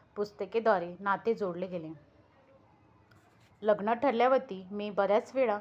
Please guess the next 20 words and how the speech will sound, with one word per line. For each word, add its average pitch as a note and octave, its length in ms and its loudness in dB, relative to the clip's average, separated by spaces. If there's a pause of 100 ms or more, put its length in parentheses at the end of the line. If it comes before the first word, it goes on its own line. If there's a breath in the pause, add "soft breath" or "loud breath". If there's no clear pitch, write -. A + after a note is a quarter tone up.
सोनमशी G3+ 600 -4 (540 soft breath)
बोलायची, G#3+ 720 0 (180)
भेटायची G#3 520 -2
इच्छा G#3+ 360 -2 (180)
व्यक्त G3+ 340 -2
केली, E3 260 -10 (1000)
पण A3+ 160 6
ती B3 180 -6
मात्र A#3+ 500 2
मला G3+ 320 2
भेटली G3+ 420 -4
नाही. E3 340 -10 (1160)
एकदा G#3+ 280 2 (120)
तर C#4+ 100 6
मी C4+ 260 -2 (600)
तिला A#3 200 4
"आपण A#3 320 4
मूव्ही A#3+ 320 0
पाहायला B3+ 380 4
जाऊया," A#3 480 2